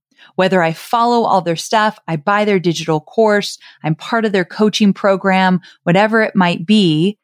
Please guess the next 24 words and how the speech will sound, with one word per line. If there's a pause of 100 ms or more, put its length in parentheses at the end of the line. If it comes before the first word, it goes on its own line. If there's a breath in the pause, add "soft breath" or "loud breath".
(160)
I
invest
in
them,
I
invest
my
time
in
what
they're
teaching, (540)
I
go
all
in. (280)
So (260)
I
highly
recommend
that
strategy
to
you.